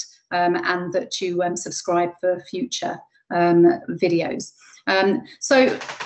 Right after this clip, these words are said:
first and foremost, I want to actually sort of take you through who's with us today. Um, so we've got, uh, Divya Patel Smith.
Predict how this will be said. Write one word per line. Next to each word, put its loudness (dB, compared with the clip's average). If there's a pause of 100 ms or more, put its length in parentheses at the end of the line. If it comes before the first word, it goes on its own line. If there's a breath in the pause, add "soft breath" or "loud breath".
(200)
first 4
and 8
foremost, -2
I -10
want -8
to -6
actually -4
sort -10
of -6
take -10
you -10
through -6
who's -10
with -10
us -6
today. -10 (800)
Um, 4
so 2
we've 4
got, 2
uh, 0
Divya 2
Patel -2
Smith. -6